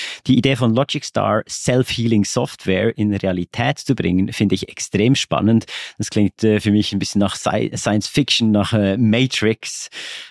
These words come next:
dass da irgendwie sich die P Cs, äh, plötzlich selber heilen und verbessern. Aber effektiv dem Serial Entrepreneur Team aus dem Hause der E T H, den traue ich, äh, so einiges zu. Auf das kommen wir jetzt ein,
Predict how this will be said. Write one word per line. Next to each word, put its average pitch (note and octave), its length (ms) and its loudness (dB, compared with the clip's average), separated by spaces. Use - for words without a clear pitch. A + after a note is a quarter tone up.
dass - 160 -12
da G2+ 240 -4
irgendwie G2+ 340 -4
sich - 360 -12
die A2+ 100 0
P B2 240 2
Cs, - 300 0
äh, G#2+ 180 4
plötzlich - 400 -2
selber A2 380 2
heilen G2+ 240 2
und F#2+ 100 0
verbessern. B2+ 580 0
Aber C3+ 280 2
effektiv - 360 -2
dem A2 120 0
Serial C3+ 420 0
Entrepreneur B2 580 2
Team A2+ 360 2
aus G2 100 -2
dem F#2 160 -2
Hause G2+ 240 -2
der F#2 140 0
E C#3+ 120 4
T - 220 0
H, G#2 280 0
den A#2 180 -4
traue A#2+ 200 0
ich, G#2 220 -6
äh, G#2 200 -2
so - 180 -8
einiges G2+ 560 2
zu. G2+ 300 4
Auf D#2+ 180 -4
das - 180 -6
kommen F#2 180 -4
wir F2 60 -4
jetzt - 240 -8
ein, D#2 80 -8